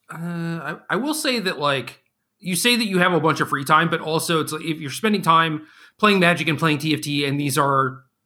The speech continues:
transitioning into, like, paying gigs, then, I mean, it's not really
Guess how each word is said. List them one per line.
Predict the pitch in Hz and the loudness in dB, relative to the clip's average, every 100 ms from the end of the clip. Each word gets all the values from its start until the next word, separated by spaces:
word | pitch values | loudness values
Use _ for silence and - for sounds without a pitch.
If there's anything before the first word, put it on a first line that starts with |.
| _ _ | _ _
transitioning | - 180 165 143 156 165 147 | 2 4 4 0 -2 -2 -2
into, | 143 151 | -2 -2
like, | 135 127 - | -2 -4 -10
paying | - 156 151 135 | -4 -2 0 -2
gigs, | 131 135 123 123 - - | -4 -4 -4 -6 -10 -6
then, | 131 127 123 127 | -4 -4 -6 -10
I | 123 | -10
mean, | 127 123 | -10 -12
it's | - | -2
not | 165 123 | -2 -2
really | 123 120 117 | -8 -10 -14